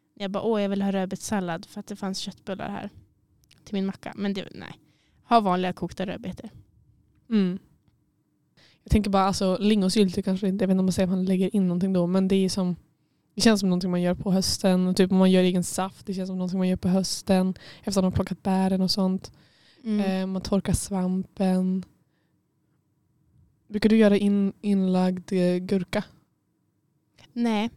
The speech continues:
Speaker 1: jag har gjort pressgurka en gång för att jag skulle ha till wraps.
Speaker 2: Vänta, p-,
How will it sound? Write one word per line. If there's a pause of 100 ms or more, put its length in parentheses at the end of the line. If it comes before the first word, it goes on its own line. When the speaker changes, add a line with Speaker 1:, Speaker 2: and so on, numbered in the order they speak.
(200)
Speaker 1:
jag
har
gjort
pressgurka
en
gång (520)
för
att
jag
skulle
ha
till
wraps. (880)
Speaker 2:
Vänta,
p-,